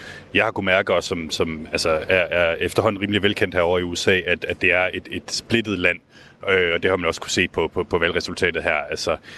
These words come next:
øhm, det er klart, at, at U S A kommer til at stå over for en, for en proces nu, uanset hvem der vinder, hvor man meget gerne skal rykke lidt tættere på hinanden. Altså, øh, øh, men, men, men, men, men det er klart, at alle sidder selvfølgelig og, og, og holder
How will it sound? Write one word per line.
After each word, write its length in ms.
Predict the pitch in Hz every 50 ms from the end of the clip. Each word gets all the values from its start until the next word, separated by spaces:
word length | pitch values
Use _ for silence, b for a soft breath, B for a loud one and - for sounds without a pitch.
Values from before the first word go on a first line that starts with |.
| B B B B
øhm, 580 | 98 98 98 95 90 85 85 82 82 80 80 82 85 - - - - - - - -
det 60 | 123 113
er 40 |
klart, 260 | 98 - 117 104 95 -
at, 160 | 90 90 -
at 120 | 95 101
U 140 | 98 98 98
S 100 | - -
A 100 | 113 107
kommer 300 | - - - 110 98 90
til 100 | - 123
at 80 | 104 -
stå 140 | - 123
over 220 | 107 101 98 95 87
for 140 | - 95 87
en, 120 | 82 80
for 120 | - -
en 80 | 90 87
proces 400 | - 98 87 - 101 98 - -
nu, 100 | 98 92
uanset 360 | 92 95 104 95 - 101 85
hvem 140 | 92 101 90
der 80 | 90 85
vinder, 240 | 92 101 90 85
hvor 380 | 80 - 95 90 87 80 78 B B B B B B B -
man 280 | 104 101 101 92 90 90
meget 200 | 95 95 95 90
gerne 160 | - 90 90
skal 140 | 90 - -
rykke 200 | 87 90 90 -
lidt 120 | 101 92 -
tættere 260 | - 101 92 98 92
på 160 | - 101 85
hinanden. 360 | 87 82 80 78 82 87 95
Altså, 240 | 92 87 - - 87
øh, 720 | 80 80 80 78 78 85 82 80 78 78 78 78 78 76 76 78 80 76 76 73 78 78 - - - -
øh, 200 | 82 80 82 90
men, 300 | 98 95 92 90 90 90
men, 200 | 92 92 92 92
men, 220 | 95 95 90 85
men, 200 | 92 87 87 87
men 120 | 90 87
det 80 | 85 92
er 40 | 87
klart, 280 | - - 98 90 82
at 80 | 87 87 -
alle 260 | 95 98 98 104 104 101 B B B B B B -
sidder 240 | - - 123 101
selvfølgelig 480 | 85 - - - 107 101 98 104 101 -
og, 200 | 92 87 87 87
og, 220 | 90 90 90 78
og 60 | 82 80
holder 280 | 95 90 87 85 85